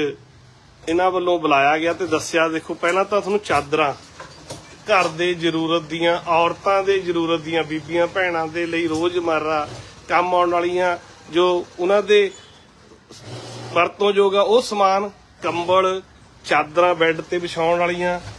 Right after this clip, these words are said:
ਸਭ ਤੋਂ ਵੱਡੀ ਜੋ ਤੁਹਾਨੂੰ ਦੱਸਣ ਜਾ ਰਹੇ ਹਾਂ, ਸੈਂਕੜਿਆਂ ਦੀ ਤਾਦਾਦ ਵਿੱਚ ਸੂਟ ਸਿਉਂ ਕੇ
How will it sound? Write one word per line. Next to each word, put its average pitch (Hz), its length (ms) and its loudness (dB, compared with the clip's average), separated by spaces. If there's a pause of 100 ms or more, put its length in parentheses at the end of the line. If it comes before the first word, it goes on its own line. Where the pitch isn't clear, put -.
(140)
ਸਭ 220 240 0
ਤੋਂ 262 240 4
ਵੱਡੀ 190 380 0 (500)
ਜੋ 196 280 6
ਤੁਹਾਨੂੰ 190 280 2
ਦੱਸਣ 180 300 0
ਜਾ 170 220 4
ਰਹੇ 180 160 0
ਹਾਂ, 185 160 -2 (720)
ਸੈਂਕੜਿਆਂ 196 680 0
ਦੀ 220 100 -4
ਤਾਦਾਦ 170 560 2
ਵਿੱਚ 196 260 -4
ਸੂਟ 208 800 -6
ਸਿਉਂ 190 400 0
ਕੇ 156 300 0